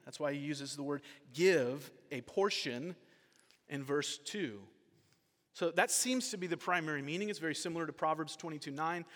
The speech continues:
which says, "Whoever had a bountiful eye will be blessed, for he shared his bread with the poor."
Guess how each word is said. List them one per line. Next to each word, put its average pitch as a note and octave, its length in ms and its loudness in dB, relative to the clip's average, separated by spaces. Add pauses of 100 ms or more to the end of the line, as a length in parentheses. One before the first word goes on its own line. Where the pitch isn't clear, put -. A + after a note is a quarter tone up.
(180)
which D#3 160 -2
says, D#3+ 200 2
"Whoever D#3+ 320 4
had E3 160 4
a D3 100 2 (300)
bountiful E3+ 560 2
eye G3 520 6 (600)
will D#3+ 200 4
be E3+ 120 0
blessed, D#3 800 2
for - 160 -4
he D#3+ 220 -4
shared F#3+ 520 2
his D#3+ 180 -2
bread C#3+ 380 2
with C#3 420 -2
the C3 80 -8
poor." C3 360 -8